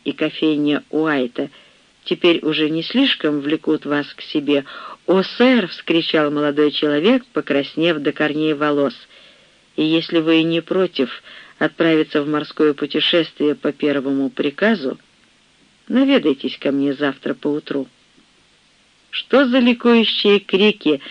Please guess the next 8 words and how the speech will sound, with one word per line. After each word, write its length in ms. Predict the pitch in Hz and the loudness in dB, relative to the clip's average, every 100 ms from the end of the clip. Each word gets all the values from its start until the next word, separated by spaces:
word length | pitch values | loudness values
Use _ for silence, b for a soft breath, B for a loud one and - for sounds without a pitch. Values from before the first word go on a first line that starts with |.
| B B | B B
донеслись 720 | 147 175 185 - 180 180 - | 0 2 2 0 2 0 0
внезапно 720 | 147 165 151 160 196 - 143 | -2 0 0 0 -2 -2 -4
до 160 | 143 175 | 0 0
ушей 400 | 196 - 151 147 | 0 -2 -2 -2
дам, 400 | 156 214 269 269 B _ _ _ - - | 0 2 2 0 B _ _ _ -12 -2
сидевших 540 | 262 254 247 - 233 | 2 2 2 2 0
в 80 | 202 | 0
гостиной? 800 | 208 233 - 151 139 123 123 | 0 -2 -4 -2 -2 -2 -6